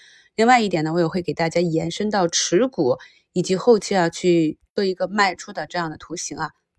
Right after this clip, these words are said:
我们 A 股中的个股呢，很多都是以波段形式去呈现上涨下跌，所以呢，一直满仓的持有一只个股呢，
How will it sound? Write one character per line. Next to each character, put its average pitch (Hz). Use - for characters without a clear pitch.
我 202
们 208
A 254
股 226
中 208
的 208
个 208
股 170
呢， 160
很 156
多 202
都 226
是 190
以 160
波 220
段 240
形 156
式 -
去 190
呈 165
现 175
上 175
涨 147
下 156
跌， 160
所 -
以 165
呢， 160
一 208
直 165
满 165
仓 214
的 214
持 -
有 165
一 156
只 170
个 180
股 147
呢， 143